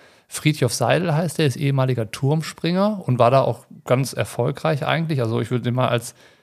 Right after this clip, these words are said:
recht prominent bezeichnen, weil's halt vor allen Dingen auch so die einzige Figur im deutschen Synchronschwimmen ist, und das fällt dann natürlich auf. Also der hat, äh, letztes Jahr auch mit der deutschen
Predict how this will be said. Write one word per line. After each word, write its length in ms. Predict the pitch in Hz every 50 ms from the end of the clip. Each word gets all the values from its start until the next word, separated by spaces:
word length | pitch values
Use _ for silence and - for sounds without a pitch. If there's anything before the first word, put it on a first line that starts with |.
| _ _ _ _ _ _ -
recht 380 | 104 101 117 127 127 - -
prominent 480 | - - 139 135 139 139 139 156 175 -
bezeichnen, 720 | 165 - - - 151 156 160 147 - 175 190 196 180 - - -
weil's 340 | 127 123 127 135 - - -
halt 140 | 127 123
vor 140 | - - 120
allen 80 | 117 127
Dingen 120 | 143 117
auch 100 | 120 110
so 80 | 117 127
die 180 | 120 - -
einzige 480 | - - 127 143 135 - 139 123 131 123
Figur 500 | - - 123 110 117 131 139 143 139 135
im 160 | - 120 123
deutschen 380 | 123 131 123 123 - - 131 120
Synchronschwimmen 680 | 120 117 - - - 135 135 131 - - 131 131 127
ist, 260 | 127 131 123 - - - - - - - - _ _ _ _ _ _ _ -
und 80 | 120 117
das 160 | 127 117 -
fällt 240 | - 139 131 127 131
dann 80 | 123
natürlich 460 | 120 120 117 - - 127 117 110 - 120
auf. 400 | 120 127 117 98 - - - 120
Also 180 | 117 120 123
der 240 | 113 120 117 117 113
hat, 300 | 117 113 113 - - -
äh, 140 | - 117 113
letztes 520 | 110 110 117 139 127 - - 151 131 -
Jahr 300 | 143 139 139 143 143 -
auch 160 | 123 120 -
mit 260 | - 123 123 120 - -
der 380 | 120 117 113 113 113 113 113
deutschen 800 | 127 127 123 120 135 135 131 - - 135 131 131 127 123 117 117